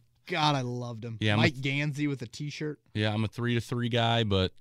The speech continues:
Speaker 1: you know, I, j-, I just do fundamentals, set ball screens, all that stuff.
Speaker 2: Did
Speaker 1: But
Speaker 2: Pittsnogle ever do anything in the N B A?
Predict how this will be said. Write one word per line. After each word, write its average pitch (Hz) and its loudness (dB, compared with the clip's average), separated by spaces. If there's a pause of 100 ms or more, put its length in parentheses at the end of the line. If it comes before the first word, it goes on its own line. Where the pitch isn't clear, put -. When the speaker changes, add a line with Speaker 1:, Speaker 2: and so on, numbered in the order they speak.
(520)
Speaker 1:
you 131 0
know, 127 0
I, 110 -4
j-, 113 -4
I 117 2
just 110 -2
do 127 2
fundamentals, 113 0
set 104 -4
ball 107 2
screens, 110 -2 (160)
all 107 0
that 104 0
stuff. 95 -2
Speaker 2:
Did - -8
Speaker 1:
But 95 0
Speaker 2:
Pittsnogle 349 2
ever 240 2
do 131 0
anything 170 -4
in 165 -4
the 135 -4
N 143 -4
B 113 -6
A? 113 -10